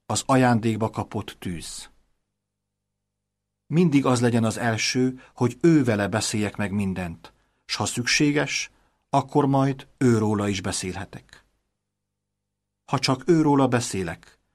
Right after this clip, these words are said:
akkor lehet, hogy már értem fejemben az írásokat is, de még nem élek belőlük. Az írás tudása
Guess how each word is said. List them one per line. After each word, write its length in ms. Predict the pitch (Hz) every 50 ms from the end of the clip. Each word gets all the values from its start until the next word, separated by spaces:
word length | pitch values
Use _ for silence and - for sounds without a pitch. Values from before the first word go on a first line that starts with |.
| _ _ _ _
akkor 340 | - 131 127 127 - 127 131
lehet, 300 | 143 139 139 135 131 131
hogy 140 | - 127 120
már 280 | 120 123 120 117 117 120
értem 520 | - 151 156 151 143 - - - 107 98 95
fejemben 540 | - - - 110 110 107 101 98 95 101 104
az 140 | 101 95
írásokat 640 | 110 120 113 117 117 110 - - 127 - 131 127 -
is, 320 | - 151 151 - - - - _ _ _ _ _
de 200 | - 123 127 131
még 300 | 127 131 131 131 127 127
nem 320 | - - 127 139 143 135 135 131
élek 520 | 139 139 131 117 95 92 87 - - -
belőlük. 720 | 92 98 90 87 87 87 85 82 78 - _ _ - _ _ _ _ _ _ _ _ _ _ _ _ _ _ _ _ _ _ _ _ _ _ _ _ _ _ _ _
Az 240 | - 107 101 - - -
írás 580 | 151 147 151 147 151 147 143 143 - - - -
tudása 760 | - 143 135 135 127 127 127 123 - - 131 127 127 127